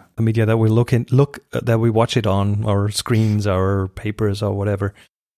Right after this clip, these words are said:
So that, that would certainly, if that, if that becomes the norm, the self, self-resetting pixel, then that would probably also have to include, uh, a bit of a change in viewing habits. Yeah.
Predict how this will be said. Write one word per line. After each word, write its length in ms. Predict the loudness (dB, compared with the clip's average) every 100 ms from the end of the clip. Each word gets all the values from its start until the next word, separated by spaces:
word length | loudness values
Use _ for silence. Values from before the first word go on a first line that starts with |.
| _
So 840 | -4 0 2 2 2 2 0 -2 -2 -6
that, 580 | -10 -12 -4 -4 -2
that 160 | 0 0
would 280 | 0 -4 -8
certainly, 480 | 0 0 2 2 2
if 60 |
that, 180 | 2 0 -2
if 100 | -4
that 200 | 0 0
becomes 400 | 0 -2 -2 -2
the 80 | -4
norm, 420 | 0 0 0 -2 -6 _ _ _ _ _ _
the 80 | -4
self, 380 | -2 -4 -6 -16 -8
self-resetting 760 | 0 0 2 2 2 0 0
pixel, 380 | 0 0 -2 0
then 280 | 0 -2 -4 _ _ _ _ _ _
that 160 | -4 -2
would 120 | -2
probably 300 | 2 2 4
also 460 | 2 2 0 -2 -2 _ _
have 320 | -4 -2 -2 0
to 80 |
include, 640 | -2 -2 -4 -2 0 -2 -6 -20 _ _ _ _ _ _ _ -4
uh, 460 | 0 2 2 0
a 80 | 0
bit 160 | 0 0
of 80 | 0
a 40 |
change 400 | 0 2 2 2
in 100 | 2
viewing 260 | 2 0 0
habits. 460 | 0 -2 -4 -8
Yeah. 80 | -10